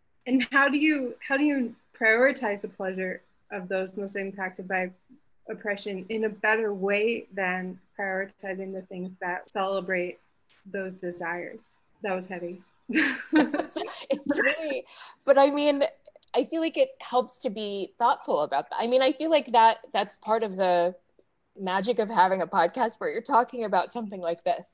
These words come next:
Speaker 2: where you're being really thoughtful about these things, because I feel like people will have different access points. And I feel like for a lot of people, that will click in a way that some of the
Speaker 1: Yeah.
Speaker 2: other things we've said haven't.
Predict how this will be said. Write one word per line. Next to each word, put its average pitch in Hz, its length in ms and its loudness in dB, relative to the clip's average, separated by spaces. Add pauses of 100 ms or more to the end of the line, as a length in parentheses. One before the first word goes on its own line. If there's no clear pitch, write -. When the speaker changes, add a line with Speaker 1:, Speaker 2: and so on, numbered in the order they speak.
Speaker 2:
where 185 120 -4
you're 190 120 -2
being 196 240 -6
really 180 260 2
thoughtful 165 380 -2
about 123 400 0 (600)
these 170 200 -4
things, 156 420 -2 (120)
because 208 260 -4
I 240 100 4
feel 240 160 0
like 254 180 2
people 247 220 -4
will 233 140 4
have 196 180 0
different 190 300 -6
access 170 340 -2
points. - 280 -10
And 160 120 -10
I 156 80 -6
feel 160 140 -6
like 156 160 -6
for 156 100 -4
a 151 40 -2
lot 151 140 0
of 160 80 -12
people, 156 260 -8
that 151 240 -2
will 143 100 -8
click - 280 -10
in 147 80 -10
a 139 60 -12
way 131 340 -4
that - 200 -12 (320)
some 151 220 -8
of 139 60 -4
the 151 80 2
Speaker 1:
Yeah. 131 60 6
Speaker 2:
other 139 120 0
things - 220 -10
we've - 120 -10
said - 220 -10
haven't. 156 220 -8